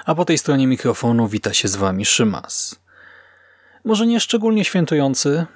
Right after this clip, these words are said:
choć wczoraj zrobiłem sobie trochę wolnego, a dzisiaj przyrządziłem całkiem niezły obiad, więc można powiedzieć, że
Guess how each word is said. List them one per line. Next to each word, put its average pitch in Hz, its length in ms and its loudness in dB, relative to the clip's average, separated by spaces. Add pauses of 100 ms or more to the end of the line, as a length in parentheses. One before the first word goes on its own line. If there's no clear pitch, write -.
(240)
choć 131 200 -2
wczoraj 131 360 2
zrobiłem 117 440 0
sobie 120 300 -4
trochę 131 260 0
wolnego, 139 500 2
a 127 60 2
dzisiaj 123 300 -2
przyrządziłem 123 580 -2
całkiem 135 340 -2
niezły 139 280 -2
obiad, 139 320 0
więc 131 340 -2
można 135 340 0
powiedzieć, 127 540 -2
że 107 320 0